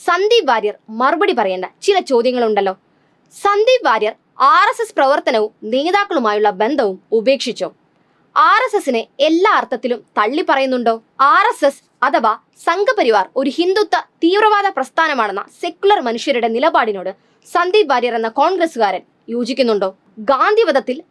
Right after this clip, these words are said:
ആർ എസ് എസിന് പങ്കുണ്ടോ? എന്താണ് കോൺഗ്രസ്സുകാരനായ സന്ദീപ് വാര്യരുടെ നിലപാട്? ബാബറി മസ്ജിദ് തകർത്ത് മതേതര ഇന്ത്യയിൽ ഹിന്ദുത്വ ഭീകരത നടമാടിയ പ്രവൃത്തിയെയും നേതാക്കളെയും ആ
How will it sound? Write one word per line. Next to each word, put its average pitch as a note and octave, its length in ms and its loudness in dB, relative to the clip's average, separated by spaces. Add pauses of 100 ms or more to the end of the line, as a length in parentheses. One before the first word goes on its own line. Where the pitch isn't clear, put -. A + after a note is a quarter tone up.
(280)
ആർ F#4 180 4
എസ് D#4+ 140 -8
എസിന് A#3+ 200 -8 (180)
പങ്കുണ്ടോ? B3 420 -2 (560)
എന്താണ് C#4 460 2 (120)
കോൺഗ്രസ്സുകാരനായ A#3 760 0 (240)
സന്ദീപ് D#4+ 400 0
വാര്യരുടെ G3 420 -4
നിലപാട്? F#3 360 -2 (880)
ബാബറി G#4 440 2
മസ്ജിദ് F4 340 -2
തകർത്ത് A3+ 380 -4 (380)
മതേതര G4+ 500 2
ഇന്ത്യയിൽ B3 280 -2 (220)
ഹിന്ദുത്വ G4+ 440 0 (100)
ഭീകരത D#4+ 320 0 (100)
നടമാടിയ A#3 460 0 (380)
പ്രവൃത്തിയെയും C#4+ 680 0 (320)
നേതാക്കളെയും F4 640 0 (340)
ആ C#4+ 40 6